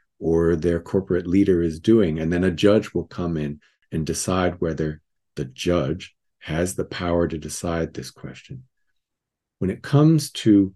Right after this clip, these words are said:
religious corporations, judges over the years have tied their own hands. And they do that for a simple reason. It's that they felt that they,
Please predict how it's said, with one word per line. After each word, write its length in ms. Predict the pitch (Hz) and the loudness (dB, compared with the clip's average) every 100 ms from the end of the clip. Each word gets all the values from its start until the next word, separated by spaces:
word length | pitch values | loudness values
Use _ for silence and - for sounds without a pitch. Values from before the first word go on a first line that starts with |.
| - | -8
religious 680 | 101 92 92 104 117 110 - | -2 0 4 4 4 2 -4
corporations, 880 | - 151 - 65 127 - 147 - _ _ _ _ _ 90 | -10 -12 -10 -12 -12 -14 -14 -16 _ _ _ _ _ -14
judges 540 | 87 117 135 139 127 | 0 4 4 6 4
over 240 | - 101 98 | 4 0 2
the 120 | 92 | 0
years 340 | 90 90 87 | 2 2 2
have 240 | - 87 82 _ _ _ _ - | 0 -4 -4 _ _ _ _ -14
tied 460 | - 113 117 117 | -8 0 2 4
their 180 | 101 90 | 4 2
own 200 | 85 80 | 2 -2
hands. 640 | 73 80 76 60 62 - _ _ _ _ _ - | -6 -8 -8 -8 -14 -20 _ _ _ _ _ -2
And 120 | 107 | 4
they 60 | 123 | 4
do 240 | 127 185 | 6 4
that 180 | 151 131 | 4 0
for 160 | - | -2
a 60 | 92 | -2
simple 340 | - 95 87 | 0 -2 -2
reason. 400 | 76 87 82 80 | 0 2 2 -2
It's 160 | 76 - | -8 -4
that 240 | 95 92 - _ _ _ _ _ _ - | -2 -2 -8 _ _ _ _ _ _ -14
they 360 | 92 101 113 | -4 2 4
felt 500 | 131 - 90 76 120 - _ _ _ _ _ _ _ _ - | 4 2 -4 -4 -6 -10 _ _ _ _ _ _ _ _ -10
that 220 | 87 87 - | -4 -4 -4
they, 720 | 82 - 101 120 123 127 | -10 2 6 8 6 4